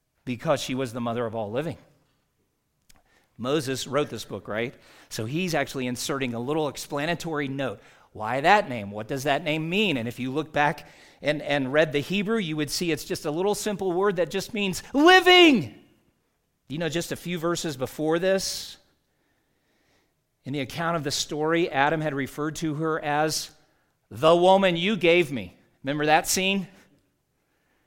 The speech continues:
God comes to him, "Adam, what is this that you have done?"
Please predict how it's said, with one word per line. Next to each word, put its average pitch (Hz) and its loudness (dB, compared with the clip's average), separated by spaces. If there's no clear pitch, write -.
God 147 4
comes 165 -2
to 175 -2
him, 185 0
"Adam, 151 2
what 160 0
is 160 -2
this 170 -6
that 160 -8
you 170 -2
have 151 -6
done?" 196 4